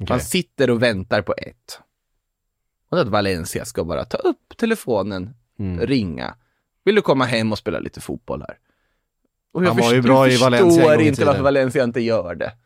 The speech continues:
Speaker 2: Alltså de vinner, alltså den här väldigt kritiserade ledningen i Valencia skulle vinna så otroligt många poäng på att ta hem Juan Mata
Speaker 1: Mm.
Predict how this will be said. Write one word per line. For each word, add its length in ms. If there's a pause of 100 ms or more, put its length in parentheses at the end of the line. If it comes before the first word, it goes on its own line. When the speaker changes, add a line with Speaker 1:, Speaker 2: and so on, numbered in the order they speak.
(420)
Speaker 2:
Alltså 200
de 160
vinner, 380
alltså 300 (640)
den 240
här 160
väldigt 560
kritiserade 560
ledningen 420
i 40
Valencia 420
skulle 180
vinna 200
så 160
otroligt 600
många 280
poäng 420 (100)
på 120
att 320
ta 140
hem 280
Juan 220
Mata 500 (260)
Speaker 1:
Mm. 280